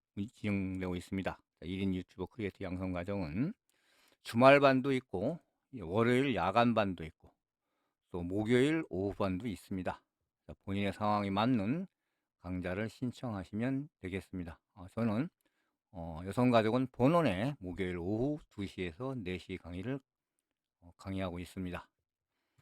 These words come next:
자, 여성가족원, 어, 이천이십삼 년 내년 일 기 일월 달부터 시작되는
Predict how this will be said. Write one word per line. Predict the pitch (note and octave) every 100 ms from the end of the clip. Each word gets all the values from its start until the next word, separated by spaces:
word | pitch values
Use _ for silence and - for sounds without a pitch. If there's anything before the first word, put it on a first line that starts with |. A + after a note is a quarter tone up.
| _ _ _
자, | F#2+
여성가족원, | G2 A#2+ C3 C#3 E3 D#3+ G#2+ F3 - _ _
어, | F2 G2+
이천이십삼 | A2 - B2 A2 A2 - - C#3
년 | C3 - _
내년 | G#2 G#2 G2+
일 | A#2 D#3
기 | D3 F2 G#2 F3+ _ _ _ _
일월 | G#2 G2+ A2+ A#2 A#2+ _
달부터 | A#2+ G#2+ D#3+ - _ F#2
시작되는 | - G#2+ - B2+ G#2+ C3+